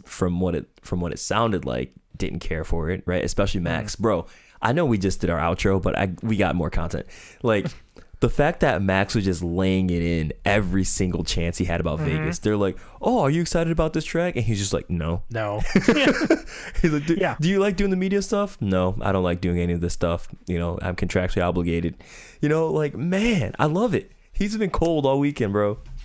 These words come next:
Speaker 1: It's
Speaker 2: Yeah,
Speaker 1: excellent.
Speaker 2: he has. Yeah, he has. He was a, uh, and, and you know what? I'll, I'll give Max some kudos for that because
Speaker 1: Yeah.
Speaker 2: I do also genuinely
Speaker 1: 'Cause we,
Speaker 2: did not care about
Speaker 1: because
Speaker 2: those
Speaker 1: we need
Speaker 2: tracks.
Speaker 1: that, right? You need, like, the face, faces of the sport to call out,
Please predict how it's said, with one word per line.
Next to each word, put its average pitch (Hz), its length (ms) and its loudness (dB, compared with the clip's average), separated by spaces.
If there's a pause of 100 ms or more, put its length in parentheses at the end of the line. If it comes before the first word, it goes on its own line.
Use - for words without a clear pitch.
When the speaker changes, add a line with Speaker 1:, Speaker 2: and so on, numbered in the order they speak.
(120)
Speaker 1:
It's 117 140 -2
Speaker 2:
Yeah, 147 60 4
Speaker 1:
excellent. 175 280 0
Speaker 2:
he 185 80 2
has. 131 420 -2
Yeah, 143 180 -2
he 143 200 -2
has. 127 320 -4
He 131 60 -6
was 123 160 -6
a, 120 300 -4 (540)
uh, 120 360 0 (420)
and, 180 220 -2
and 165 200 -2
you 175 80 0
know 185 140 2
what? 180 240 0
I'll, 151 220 -2
I'll 156 120 0
give 151 340 -6
Max 147 260 -2
some 135 160 -6
kudos 135 440 -2
for 143 140 -4
that 127 280 -4
because 123 240 -2
Speaker 1:
Yeah. 92 140 2
Speaker 2:
I 117 60 -2
do 110 320 -6
also 110 240 -8
genuinely 101 360 -4
Speaker 1:
'Cause 95 120 4
we, 107 100 -2
Speaker 2:
did 90 160 -12
not - 200 -20
care 196 180 -14
about 190 200 -12
Speaker 1:
because 175 180 2
Speaker 2:
those 175 60 0
Speaker 1:
we 202 80 2
need 208 220 0
Speaker 2:
tracks. - 220 0
Speaker 1:
that, - 60 -4
right? 113 260 2 (180)
You 147 180 2
need, 156 380 2 (140)
like, 117 220 -2
the 113 80 0
face, 120 380 -2
faces 123 420 -2
of 117 100 -2
the 113 60 -4
sport - 420 -2
to 101 80 -2
call 98 300 -2
out, 92 260 -2